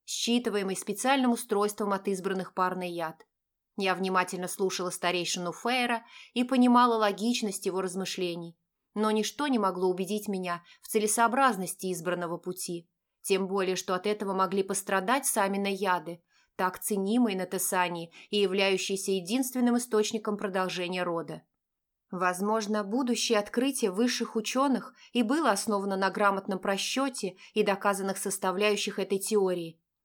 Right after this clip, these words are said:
но для меня все было очевидным. Они, прожившие на Тессане тысячи веков, до сих пор не владели теми знаниями, которыми владели Дейгоны. Не знала,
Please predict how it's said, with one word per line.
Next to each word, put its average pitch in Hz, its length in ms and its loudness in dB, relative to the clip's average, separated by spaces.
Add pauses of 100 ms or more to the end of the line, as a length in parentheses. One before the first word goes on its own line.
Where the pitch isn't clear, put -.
но 196 200 0
для 190 180 0
меня 214 300 2
все 277 280 0
было 240 260 2
очевидным. 180 720 -4 (320)
Они, 208 380 4
прожившие 208 580 2
на 202 80 -2
Тессане 202 460 0
тысячи 208 460 -4
веков, 208 460 -2 (300)
до 277 180 -2
сих 247 280 -6
пор 269 240 2
не 208 100 0
владели 190 440 2
теми 190 300 0
знаниями, 196 640 0 (200)
которыми 196 480 0
владели 185 440 0
Дейгоны. 170 640 -2 (380)
Не 202 200 0
знала, 196 500 0